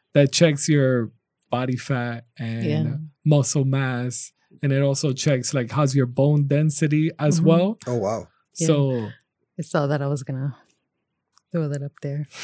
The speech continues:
Speaker 1: <laughs> So the, that one is, uh, sixty-nine ninety-nine. That one is really good, especially so you could see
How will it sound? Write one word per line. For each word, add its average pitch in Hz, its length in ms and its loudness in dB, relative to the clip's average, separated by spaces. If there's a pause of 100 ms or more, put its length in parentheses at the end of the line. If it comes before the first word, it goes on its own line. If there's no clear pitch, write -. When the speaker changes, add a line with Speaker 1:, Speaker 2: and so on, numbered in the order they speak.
(120)
Speaker 1:
<laughs> 165 300 4 (760)
So 160 380 6
the, 156 180 2 (220)
that 196 220 6
one 220 120 4
is, 180 220 6
uh, 156 300 6
sixty-nine 160 600 2
ninety-nine. 151 800 0
That 156 120 4
one 175 100 6
is 147 160 2
really 160 200 4
good, 156 260 4
especially 156 480 2
so 147 140 0
you 143 160 0
could 143 160 0
see 139 540 0